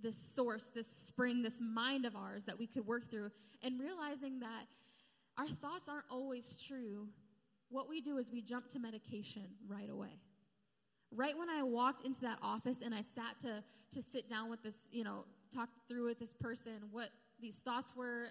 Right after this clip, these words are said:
and what I was experiencing, they instantly offered me medication. Instantly.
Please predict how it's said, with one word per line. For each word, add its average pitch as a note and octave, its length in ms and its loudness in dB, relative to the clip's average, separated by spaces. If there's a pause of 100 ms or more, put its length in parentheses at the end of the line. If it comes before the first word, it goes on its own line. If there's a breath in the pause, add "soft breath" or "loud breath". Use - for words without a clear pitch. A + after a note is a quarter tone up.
and G#3 440 -8
what A#3 140 -2
I A#3 60 2
was A#3 120 0
experiencing, A#3 560 -4 (240 loud breath)
they A#3+ 140 4 (200)
instantly D4+ 600 2
offered A3+ 340 -4
me G#3+ 140 -8
medication. G3+ 540 -8 (840)
Instantly. A#3+ 540 -2